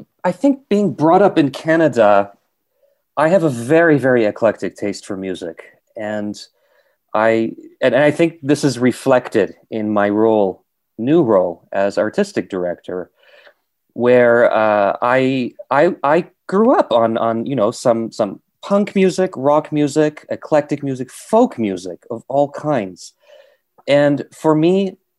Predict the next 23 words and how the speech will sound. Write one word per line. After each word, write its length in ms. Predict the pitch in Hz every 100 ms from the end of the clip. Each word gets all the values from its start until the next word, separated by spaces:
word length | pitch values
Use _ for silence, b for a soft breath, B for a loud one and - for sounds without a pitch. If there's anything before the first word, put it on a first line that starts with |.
| _ -
life 600 | 131 139 147 156 - _ -
has 360 | - 123 110
been 300 | 107 117 113
very 340 | 104 123 135 135
much 500 | 110 104 - - - _ _ _ _ _ _ _ _ _ _ _
the, 560 | 123 120 117 113 110 117
the 220 | 123 120
traveling 760 | - - 190 151 104 98 98 104
nomad 580 | 123 151 131 95 92 - - _ _ _ _ _ _
and 200 | 120 127
a 60 | 131
respect 880 | 139 139 - - 175 104 - - - _ _
for 600 | _ 113 110 107 107 -
cultures 720 | - 135 131 113 92 80 - _ -
all 220 | 139 156
throughout 380 | - 117 95 -
the 60 |
world. 500 | 90 92 90 90 _ _
Um, 360 | 95 95 98 98
I've, 200 | 104 101 _
I've 180 | 113 110
performed 600 | - - 123 123 131 123 -
on 380 | 104 104 104